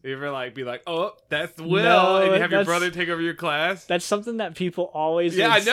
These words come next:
Speaker 1: that's why I
Speaker 2: That's, like,
Speaker 1: wanted to
Speaker 2: the
Speaker 1: ask. <laughs>
Speaker 2: main joke that people always say. Um, we, we never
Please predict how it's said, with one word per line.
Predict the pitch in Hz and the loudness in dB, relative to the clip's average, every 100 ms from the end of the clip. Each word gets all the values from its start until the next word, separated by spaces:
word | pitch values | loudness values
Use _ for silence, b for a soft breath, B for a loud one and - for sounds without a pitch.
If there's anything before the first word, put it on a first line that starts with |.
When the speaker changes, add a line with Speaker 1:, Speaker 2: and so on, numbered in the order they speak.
| 285 | 4
Speaker 1:
that's | 233 190 | 4 4
why | |
I | 247 | 4
Speaker 2:
That's, | 240 | 6
like, | 175 | 6
Speaker 1:
wanted | 233 | 6
to | |
Speaker 2:
the | 240 | 4
Speaker 1:
ask. | 277 | 4
<laughs> | 156 160 165 | 2 2 2
Speaker 2:
main | 247 | 2
joke | 151 143 160 - - | 2 -2 -2 -6 -10
that | 143 147 156 | -8 -8 -8
people | 165 160 | -6 -4
always | 147 151 147 | -4 -4 -6
say. | - 151 151 151 | -6 -4 -4 -6
Um, | 156 147 139 135 151 | -8 -8 -8 -12 -14
we, | 160 180 196 185 - b b | -2 2 2 2 -4 b b
we | 165 | -6
never | 180 202 208 175 | -2 0 0 0